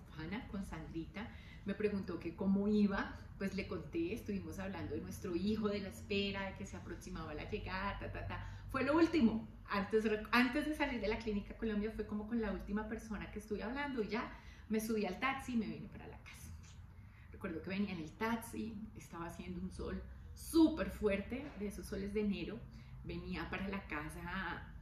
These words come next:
a almorzar y a salir para la otra clínica. Estaba haciendo un sol tan, tan, tan fuerte que me estaba empezando a doler la cabeza y me tuve que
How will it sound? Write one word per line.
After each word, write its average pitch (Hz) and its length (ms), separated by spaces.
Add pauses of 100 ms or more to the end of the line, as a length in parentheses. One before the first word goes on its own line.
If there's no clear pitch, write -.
a 165 300
almorzar 165 680
y 214 40
a 208 80
salir 160 320
para 165 180
la 170 180
otra 147 240
clínica. 180 580 (400)
Estaba 151 280
haciendo 180 280
un 220 100
sol 220 300
tan, 240 240
tan, 226 200
tan 196 180
fuerte - 420
que 220 140
me 214 100
estaba 165 260
empezando 175 480
a 175 60
doler 185 220
la 143 160
cabeza 170 320
y 180 40
me 208 100
tuve - 200
que - 80